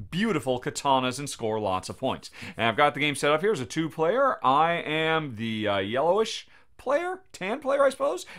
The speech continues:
Jen is the blue player. We've got our little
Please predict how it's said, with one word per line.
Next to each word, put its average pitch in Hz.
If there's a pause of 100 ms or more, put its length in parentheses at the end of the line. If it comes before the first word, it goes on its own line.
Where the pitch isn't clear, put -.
(100)
Jen 160
is 165
the 147
blue 170
player. 233
We've 123
got 165
our 135 (220)
little 160